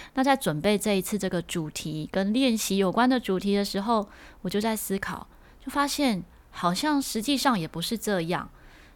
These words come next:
因为我一直都在练习。怎么说呢？<laughs> 我觉得我是一个比较目标导向的人，哦，我不会，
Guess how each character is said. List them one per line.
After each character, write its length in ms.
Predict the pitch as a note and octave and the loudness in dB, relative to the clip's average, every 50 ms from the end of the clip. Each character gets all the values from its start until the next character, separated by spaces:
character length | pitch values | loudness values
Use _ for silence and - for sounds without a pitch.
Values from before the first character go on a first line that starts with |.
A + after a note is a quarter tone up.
| - - | -4 0
因 140 | C4 C#4 D4+ | 2 4 4
为 80 | D#4+ | 4
我 200 | D4+ A#3 E3+ D#3+ | 4 4 4 2
一 60 | F#3 | 2
直 140 | G#3 - - | 0 -2 -4
都 160 | D3+ - E3 | -2 -2 -2
在 160 | E3 F3 D#3+ D#3 | 0 0 -2 -2
练 220 | D#3+ D3+ D#3 D#3 | -2 -4 -6 -6
习。 320 | D#3+ - - - - G3+ - - - - - - - - | -8 -8 -8 -10 -12 -16 -20 -20 -20 -20 -20 -20 -20 -10
怎 140 | - - F#3 | -4 -2 0
么 140 | E3+ F#3+ G3+ | 2 2 0
说 280 | G3 - C4 B3+ C4 C4 | 2 4 6 6 6 6
呢？ 400 | B3+ B3 A#3 A3+ A3+ A#3 A3 - - - - - - - - - - - - | 6 4 6 6 6 4 4 0 -4 -14 -20 -20 -20 -20 -20 -20 -20 -16 -10
<laughs> 840 | - D#4+ E4+ D#4 C#4 B3+ B3 - - - - - - - - - - | -8 -8 -6 -6 -8 -10 -12 -14 -20 -20 -20 -20 -20 -20 -20 -12 -8
我 80 | - G3 | -4 2
觉 140 | - C4+ C#4+ | 4 4 4
得 140 | D#4 D#4 D#4 | 4 4 2
我 220 | C4 G3 D#3 D3 | 2 2 0 0
是 240 | E3 - - A#3+ A#3+ | 0 0 -2 0 2
一 140 | A#3 A#3 G#3+ | 2 2 2
个 160 | - G3 F3+ | 2 0 0
比 100 | - D#3+ | 0 0
较 200 | - F#3 F3+ G3 | 2 2 4 4
目 200 | G3+ A#3+ A#3+ G#3 | 4 4 4 4
标 240 | D#3+ F#3+ F#3 F#3+ F#3 | 4 4 4 4 4
导 180 | - D#3 C#3+ | 2 0 -2
向 240 | D#3 - G3+ E3 D3+ | -2 -2 -2 -2 -2
的 120 | C#3+ D3 C3+ | -4 -8 -10
人， 380 | - - - - - - A3 - - - - - - - - - - - - - - - - - - | -10 -10 -10 -10 -10 -12 -16 -18 -18 -20 -20 -20 -20 -20 -20 -20 -20 -20 -20 -20 -20 -20 -20 -20 -8
哦， 120 | - F#3 F3+ | -4 -2 -2
我 60 | F3 | 0
不 140 | - G3 G#3 | 0 0 0
会， 540 | G#3 B3+ C#4 C4 A#3+ A3+ A3 G#3 F3 - | 2 4 4 4 4 4 2 2 0 -2